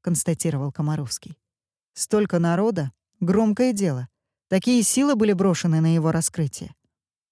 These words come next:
Сам граф Аракчеев на контроле держал. И нет признаний в убийстве. Нет и убийцы. Все были осуждены по другим статьям".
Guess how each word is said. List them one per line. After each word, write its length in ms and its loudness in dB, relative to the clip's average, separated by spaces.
Сам 360 2
граф 260 2
Аракчеев 640 0
на 120 -2
контроле 440 0
держал. 460 -6
И 120 0
нет 520 -2
признаний 520 -2
в 60 -4
убийстве. 520 -8
Нет 300 -2
и 60 0
убийцы. 560 -4
Все 320 0
были 220 4
осуждены 640 2
по 120 -2
другим 360 2
статьям". 580 -4